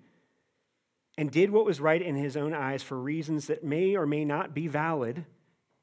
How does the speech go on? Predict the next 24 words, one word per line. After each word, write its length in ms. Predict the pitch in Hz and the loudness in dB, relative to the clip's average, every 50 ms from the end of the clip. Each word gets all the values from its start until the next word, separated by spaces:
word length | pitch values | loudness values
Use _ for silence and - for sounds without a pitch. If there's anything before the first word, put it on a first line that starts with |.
| _ _ _ _ _ _ _ _ _ _ _ _ - | _ _ _ _ _ _ _ _ _ _ _ _ -8
And 100 | 131 139 | -6 -4
he'd 120 | 165 147 | -4 -2
been 100 | 160 151 | -2 -2
doing 180 | 156 180 180 170 | 0 0 0 0
it 20 | |
his 100 | 147 135 | 0 -2
entire 280 | 143 - - 160 160 151 | -4 -6 -4 -4 0 0
life. 160 | 147 143 143 | 0 0 0
That's 140 | 139 - - | -4 -8 -8
why 80 | 143 | -6
he 80 | 123 139 | -6 -4
didn't 200 | 135 139 143 117 | -4 -6 -8 -10
see 220 | - - 143 127 | -10 -8 -6 -4
it 80 | 123 113 | -6 -6
as 80 | 104 | -8
a 40 | 107 | -12
problem. 460 | - - - 104 101 101 90 90 87 87 90 _ _ _ _ _ _ _ _ _ _ _ _ _ _ _ _ _ _ _ _ _ _ _ _ _ _ _ _ _ _ _ _ _ _ _ _ - | -16 -14 -14 -14 -12 -12 -12 -14 -16 -18 -20 _ _ _ _ _ _ _ _ _ _ _ _ _ _ _ _ _ _ _ _ _ _ _ _ _ _ _ _ _ _ _ _ _ _ _ _ 0
Right? 120 | 147 175 | 2 2
We 80 | 180 180 | 6 6
have 120 | 226 208 | 8 8
all 100 | 214 240 | 8 6
kinds 340 | - 151 170 180 185 175 139 | 6 4 4 4 4 2 2
of 120 | 127 107 | 0 -2
reasons 520 | 117 123 123 110 107 104 101 - - - | -2 -4 -4 -4 -4 -6 -8 -8 -10 -12